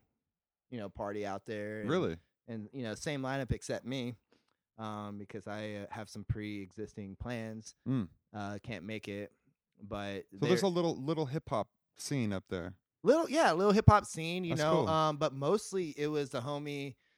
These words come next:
Speaker 1: the homie Eddie who brought it all together. Like, w-, nobody was from there
Speaker 2: Mm-hmm.
Speaker 1: who performed. It was all everybody who came. It was mostly, uh, Spokane cats, and then it was, uh, uh,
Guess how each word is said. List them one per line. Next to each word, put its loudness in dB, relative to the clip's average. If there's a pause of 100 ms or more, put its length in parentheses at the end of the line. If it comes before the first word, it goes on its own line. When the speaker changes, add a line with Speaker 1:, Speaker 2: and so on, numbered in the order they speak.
(120)
Speaker 1:
the -6
homie -2
Eddie -4 (260)
who 0
brought 2
it 2
all -2
together. -2
Like, -2
w-, -8 (160)
nobody 4
was -2 (200)
from 2
there 2 (100)
Speaker 2:
Mm-hmm. -8 (160)
Speaker 1:
who -6
performed. 0 (640)
It -4
was -4
all 0
everybody -4
who -10
came. -10
It -4
was -6
mostly, -4
uh, -6
Spokane -6
cats, -4 (800)
and -2
then 0
it 0
was, 0
uh, -4 (260)
uh, -8